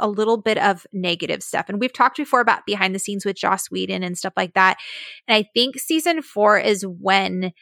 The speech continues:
the tensions behind the scenes started to really kind of ramp up a little bit.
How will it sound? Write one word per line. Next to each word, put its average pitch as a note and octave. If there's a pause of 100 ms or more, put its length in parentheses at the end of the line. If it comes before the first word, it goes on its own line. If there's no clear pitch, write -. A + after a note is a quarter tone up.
(240)
the G3+
tensions G3+
behind F#3
the F#3
scenes G3
started F#3+
to F#3+
really F3+
kind G3
of F3+
ramp E3
up F3+
a G#3+
little C4
bit. D4